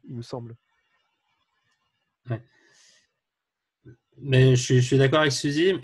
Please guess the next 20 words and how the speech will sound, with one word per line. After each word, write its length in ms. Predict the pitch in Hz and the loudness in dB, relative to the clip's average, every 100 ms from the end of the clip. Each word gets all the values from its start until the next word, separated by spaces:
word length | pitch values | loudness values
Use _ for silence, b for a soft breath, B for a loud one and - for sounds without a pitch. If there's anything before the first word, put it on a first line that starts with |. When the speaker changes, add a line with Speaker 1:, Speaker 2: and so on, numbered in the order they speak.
| - - | -14 -4
Speaker 2:
Après, 500 | 131 120 165 175 123 _ - - - _ _ | -4 -2 -2 -2 -4 _ -20 -20 -20 _ _
il 60 | 131 | 0
y 40 | |
a 220 | 131 131 127 | 2 4 4
un 140 | 131 | 4
léger, 460 | 131 143 147 151 151 | 2 0 -2 0 0
euh, 120 | 127 | -2
côté 440 | 123 123 143 147 | -4 -6 -4 -6
où, 300 | 143 123 117 | -4 -4 -4
en 200 | 117 117 | -4 -6
gros, 360 | 117 131 143 143 | -4 -2 -2 -4
c'est, 220 | 127 131 127 _ _ _ _ _ - | -6 -12 -16 _ _ _ _ _ -8
moi, 160 | 135 | -4
j'y 160 | 139 135 | 0 0
mets, 120 | 131 | 0
dans 160 | 127 123 | -2 -4
ce 80 | |
que 80 | - | -4
tu 160 | 127 135 | -6 -6
dis, 320 | 139 151 131 | -8 -8 -12